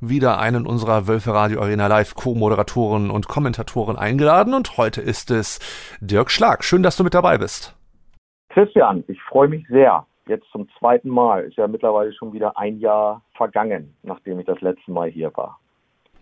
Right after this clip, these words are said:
Speaker 2: Freue ich mich. Danke.
Speaker 1: Darum für diejenigen, die beim ersten Mal nicht so genau zugehört haben oder uns vielleicht auch noch nicht kannten oder, oder, oder, damit sie nicht im Archiv wühlen müssen, dann erzähl doch noch mal schnell, wie bist du eigentlich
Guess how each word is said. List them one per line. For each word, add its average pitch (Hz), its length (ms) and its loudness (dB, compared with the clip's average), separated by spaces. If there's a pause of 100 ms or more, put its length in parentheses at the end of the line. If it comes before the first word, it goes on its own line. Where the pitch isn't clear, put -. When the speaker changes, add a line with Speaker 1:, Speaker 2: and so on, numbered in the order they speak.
(240)
Speaker 2:
Freue 147 220 4
ich - 80 -6
mich. 104 260 0
Danke. 117 340 2 (320)
Speaker 1:
Darum 160 640 0 (100)
für 165 220 0
diejenigen, 160 560 2
die 156 160 -4
beim 147 180 2
ersten 143 380 0
Mal 147 280 4
nicht 147 320 0
so 147 440 0 (240)
genau 135 320 0
zugehört 147 560 0
haben 127 240 0
oder 123 140 0
uns 127 180 -2
vielleicht 120 240 -2
auch 123 80 -2
noch 120 80 0
nicht 117 180 -6
kannten 139 360 -4
oder, 139 340 2
oder, 123 240 0
oder, 147 340 2 (360)
damit 131 240 -2
sie 127 100 -4
nicht 127 200 -4
im 127 120 -8
Archiv 123 560 -4
wühlen 143 240 2
müssen, 131 360 0 (240)
dann 127 140 -2
erzähl 139 300 -2
doch 117 140 0
noch 113 120 -6
mal 123 140 -2
schnell, 123 260 -2
wie 135 80 -8
bist 135 300 -4
du 131 100 -6
eigentlich 120 720 -6